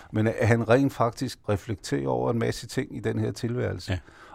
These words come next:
Speaker 1: Og blandt andet linje, som fører direkte ind i Gert Biesta, som jeg sagde før.
Speaker 2: Ja,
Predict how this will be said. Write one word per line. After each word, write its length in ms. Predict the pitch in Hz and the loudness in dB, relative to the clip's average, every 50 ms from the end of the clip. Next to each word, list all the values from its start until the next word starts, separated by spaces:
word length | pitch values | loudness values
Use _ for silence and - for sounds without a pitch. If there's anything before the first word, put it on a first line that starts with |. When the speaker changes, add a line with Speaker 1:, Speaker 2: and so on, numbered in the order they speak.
| - - | 2 4
Speaker 1:
Og 140 | 117 113 - | 4 6 6
blandt 260 | 123 117 113 104 - | 6 4 4 4 4
andet 320 | 107 123 147 175 170 151 | 4 6 6 6 6 4
linje, 360 | 123 104 113 120 135 147 151 | 4 2 2 4 4 4 4
som 200 | 143 - 135 104 | 2 2 -2 -2
fører 180 | 92 - 113 110 | -2 0 0 0
direkte 540 | 95 - 147 147 139 107 104 107 98 - 113 | 0 2 4 6 8 8 6 6 2 -2 -6
ind 120 | 110 107 113 | -6 -6 -8
i 20 | 110 - 120 | -6 -4 -4
Gert 120 | 110 101 | -4 -4
Biesta, 460 | - - 107 101 104 110 - - - | -4 -6 -6 -4 -4 -4 -6 -6 -10
som 260 | 113 - - 104 104 104 | -10 -10 -8 -6 -6 -6
jeg 80 | 101 95 - - - - - - - - | -6 -6 -10 -16 -20 -20 -20 -20 -20 -14
sagde 280 | - - 107 107 107 | -6 -4 -4 -2 -4
før. 320 | - - 113 104 - - - - _ - | -4 -4 -4 -6 -6 -8 -12 -14 _ 2
Speaker 2:
Ja, 120 | 151 143 | 4 4